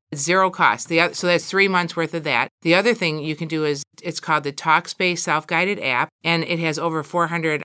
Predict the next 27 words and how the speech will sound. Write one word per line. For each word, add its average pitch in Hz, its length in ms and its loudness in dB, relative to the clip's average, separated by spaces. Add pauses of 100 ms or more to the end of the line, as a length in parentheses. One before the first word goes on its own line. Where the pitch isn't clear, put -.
(140)
self-guided, 151 880 -2 (160)
interactive 151 720 -2 (160)
courses 170 400 0
and, 160 280 -8
and 147 240 -4
online 160 340 0
workshops, 147 460 -2
classes, 147 460 -2
and 143 120 -8
things 147 160 -6
like 147 160 -4
that 143 160 -2
that 156 120 -2
can 170 120 -4
help 185 260 0
you 160 80 -4
and 143 80 -8
give 156 120 -4
you 160 100 -6
tips 170 320 -10
and 160 100 -10
strategies 147 600 -4
to 160 100 -8
deal 151 240 -2
with 139 160 -4 (180)
holiday 151 400 4
blues, 147 580 0